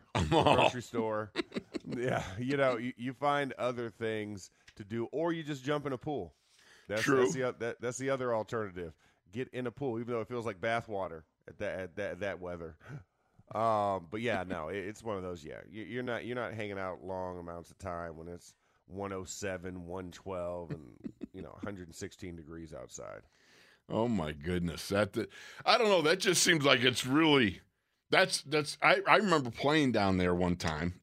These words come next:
Speaker 1: and we were down twenty-eight to three at halftime. You know, in, in the old, uh, stadium over there that, uh, what is it, uh, University of Arizona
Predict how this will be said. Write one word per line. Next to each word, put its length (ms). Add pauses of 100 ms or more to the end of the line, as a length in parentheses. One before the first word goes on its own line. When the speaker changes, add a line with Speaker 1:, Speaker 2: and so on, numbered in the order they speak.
Speaker 1:
and 280
we 100
were 140
down 320
twenty-eight 480
to 80
three 280
at 60
halftime. 600 (580)
You 80
know, 160
in, 200
in 120
the 80
old, 300
uh, 440
stadium 640
over 160
there 160
that, 300
uh, 220 (1040)
what 300
is 100
it, 80 (120)
uh, 80
University 640
of 100
Arizona 640